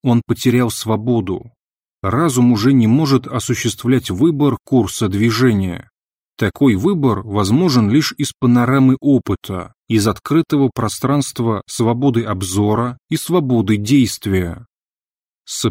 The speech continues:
позиции эго явления действительности на глубоком и бессознательном уровне представляются нам вращающимися вокруг фиктивной точки "я"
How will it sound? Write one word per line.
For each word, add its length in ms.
позиции 640
эго 460
явления 580
действительности 1080
на 120
глубоком 680
и 140
бессознательном 1080
уровне 640
представляются 880
нам 360
вращающимися 1300
вокруг 520
фиктивной 640
точки 460
"я" 480